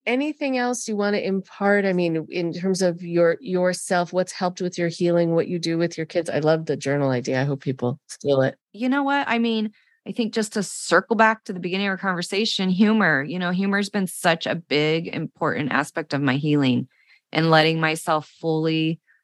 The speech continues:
Speaker 2: feel my humorous parts. I think it's been exciting for my kids to be able to see that in me in the last couple of years and to see that it makes me happy, to make other people happy, and to laugh about, you know,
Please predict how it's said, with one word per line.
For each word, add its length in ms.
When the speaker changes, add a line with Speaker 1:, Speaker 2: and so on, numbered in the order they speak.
Speaker 2:
feel 640
my 220
humorous 720
parts. 640
I 100
think 440
it's 340
been 160
exciting 540
for 160
my 140
kids 320
to 80
be 80
able 160
to 60
see 160
that 220
in 60
me 100
in 80
the 60
last 240
couple 240
of 80
years 480
and 500
to 140
see 320
that 400
it 240
makes 440
me 180
happy, 640
to 80
make 240
other 200
people 380
happy, 640
and 400
to 160
laugh 500
about, 540
you 180
know, 420